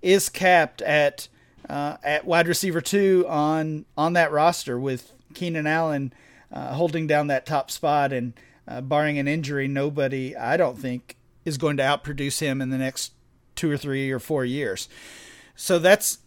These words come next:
that's already a knock against him. And,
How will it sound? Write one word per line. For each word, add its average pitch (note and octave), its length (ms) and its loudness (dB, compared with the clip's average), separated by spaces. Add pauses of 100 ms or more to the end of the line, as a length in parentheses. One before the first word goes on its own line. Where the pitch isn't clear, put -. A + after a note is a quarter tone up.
that's G3 280 4
already F#3 420 10
a D#3 60 8
knock D#3 400 2
against C#3+ 460 0
him. C3 300 -2 (1000)
And, C#3+ 520 0